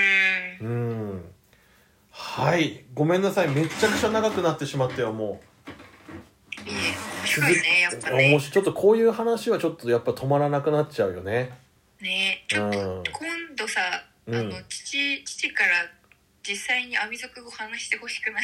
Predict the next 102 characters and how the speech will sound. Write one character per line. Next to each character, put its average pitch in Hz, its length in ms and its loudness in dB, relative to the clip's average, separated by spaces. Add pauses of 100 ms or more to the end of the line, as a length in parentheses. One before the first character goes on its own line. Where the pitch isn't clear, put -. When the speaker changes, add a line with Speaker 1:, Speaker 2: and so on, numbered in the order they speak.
Speaker 2:
あ、 120 140 4
ア 135 40 4
ミ 185 120 4
族 208 220 6
語 226 140 6
講 233 300 8
座 139 140 8
っ - 80 -2
て 123 100 -2
い 120 60 2
う 113 60 2
の 107 60 2
や 107 100 6
っ 107 60 -4
て 139 80 0
み 139 120 4
よ 131 80 6
う - 40 0
か。 - 160 -6 (320)
Speaker 1:
や 247 180 -2
り 320 160 -4
た 392 140 -2
い 262 140 -4
ね。 185 420 -4
Speaker 2:
多 - 300 -2
分 120 340 -2
Speaker 1:
私 - 0 -
も 117 40 -4
ち 110 100 -2
ょ - 20 -6
っ 104 40 -8
と 104 100 -10
勉 110 220 2
強 110 100 0
し 127 160 -2
た 196 120 -2
い 180 60 -2
わ、 160 120 -2
Speaker 2:
難 156 80 -4
し - 200 -2
い 190 300 -2
け 131 160 -4
ど 107 120 -2
ね、 127 680 -4
Speaker 1:
も 135 240 -2
う - 20 2
一 135 80 2
回。 - 0 -
Speaker 2:
日 147 80 0
本 143 60 2
人 - 0 -
の 131 80 2
耳 - 0 -
に - 0 -
は。 - 20 -4
Speaker 1:
で 113 80 -2
も 117 60 -2
私 120 60 -2
た 120 60 0
ち 107 200 -2
多 85 140 -4
分 - 260 -8 (100)
発 - 380 -8
音 403 200 -12
で 247 120 -8
き - 160 -18
な 370 100 -4
い 233 140 -4
と 190 100 -12
思 175 80 -16
う。 165 380 -18
Speaker 2:
で 107 100 -4
き 135 140 -4
な 131 120 2
い 117 100 2
ん 107 40 -4
だ 98 80 -2
よ 87 100 -4
ね。 110 300 -4 (180)
Speaker 1:
ね 202 120 -6
え。 208 440 0 (220)
Speaker 2:
全- 151 200 0 (100)
Speaker 1:
何 - 0 -
が - 60 -2
違 - 180 -8 (120)
う 202 60 -10
か 180 140 -14
分 175 160 -10
か 190 100 -10
ら 185 120 -8
な 170 100 -20
く - 100 -18
て。 - 260 -16 (140)
Speaker 2:
あ 127 80 -6
の、 113 80 0
吐 208 340 4
息 220 200 -4
が 220 120 4
多 226 140 4
い 220 80 0
よ 120 80 0
ね。 107 140 -4